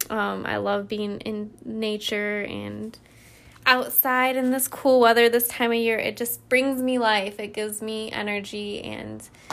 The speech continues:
I'm feeling really motivated. So that's great because obviously I haven't recorded a podcast in a while, and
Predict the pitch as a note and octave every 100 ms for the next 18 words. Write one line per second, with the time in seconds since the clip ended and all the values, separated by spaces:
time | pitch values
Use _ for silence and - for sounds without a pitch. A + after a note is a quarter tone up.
0 | - - - A#3+ C#4 F4 F4+ F4+ F4+ E4
1 | E4+ E4 C#4 A3 G3 A3+ - - - -
2 | - - - G#3+ G3+ G3 G3+ A3+ - -
3 | _ _ _ - - B3+ A#3+ - - A3
4 | G3+ - A3 - G3+ G3+ G3+ - - -
5 | - - A#3+ A#3+ B3+ C4+ C4+ C4 A3+ A#3
6 | A#3 - G#3+ A3 G#3+ - F#3+ F#3+ G3+ G#3+
7 | - A3 A3 G#3+ G#3 G#3+ A3 G#3 G#3